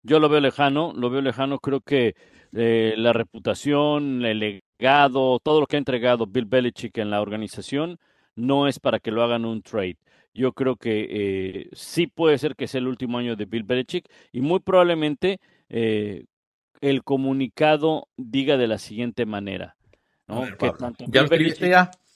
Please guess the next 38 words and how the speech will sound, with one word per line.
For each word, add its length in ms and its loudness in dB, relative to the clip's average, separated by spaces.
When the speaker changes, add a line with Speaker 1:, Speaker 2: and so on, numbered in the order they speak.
Speaker 1:
Ya 220 6
lo 80 4
escribí, 440 -2
¿no? 200 -2
Pero, 240 2
pero 220 2
¿cuántas 320 2
veces 220 -2
no 120 -2
lo 80 4
hemos 200 -2
visto, 540 -2
no? 180 2
El 160 0
co-, 180 0
eh, 220 4
eh, 180 -4
el 220 6
entrenador 920 4
y 140 0
el 100 2
equipo 600 0
rompen 460 2
relaciones 720 2
porque 440 -4
ya 200 2
no 160 0
van 340 2
en 240 -2
los 180 0
caminos, 680 -2
eh, 140 2
correctos 640 2
y 60 -2
en 80 -2
los 120 -4
caminos 560 -2
de, 220 -2